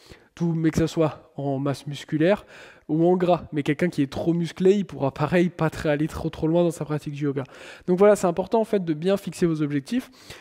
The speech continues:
J'en parle aussi dans mon livre, La méthode Fit Yoga, vous pouvez le retrouver sur Amazon. Euh, et dedans, je vous explique aussi <laughs> l'importance de l'alimentation, mais surtout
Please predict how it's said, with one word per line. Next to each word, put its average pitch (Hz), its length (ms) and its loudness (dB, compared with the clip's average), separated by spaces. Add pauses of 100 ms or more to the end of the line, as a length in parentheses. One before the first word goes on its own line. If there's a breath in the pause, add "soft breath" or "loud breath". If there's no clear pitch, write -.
(100)
J'en 170 180 0
parle 214 220 2
aussi 185 220 -2
dans 175 100 2
mon 156 140 0
livre, 165 400 -2
La 143 100 0
méthode 151 320 0
Fit - 140 -16 (100)
Yoga, 151 240 2
vous - 220 -12
pouvez 143 100 0
le 127 60 -4
retrouver 143 300 -4
sur 135 200 -8
Amazon. 127 360 -2 (680 loud breath)
Euh, 120 500 0
et 131 100 -4
dedans, 160 300 0
je 165 80 -4
vous 151 140 -4
explique 180 320 -4
aussi 175 360 0 (160 loud breath)
<laughs> - 140 -8
l'importance 170 760 -2 (160 loud breath)
de 151 120 -4
l'alimentation, 151 680 0
mais 185 100 -2
surtout 196 340 -4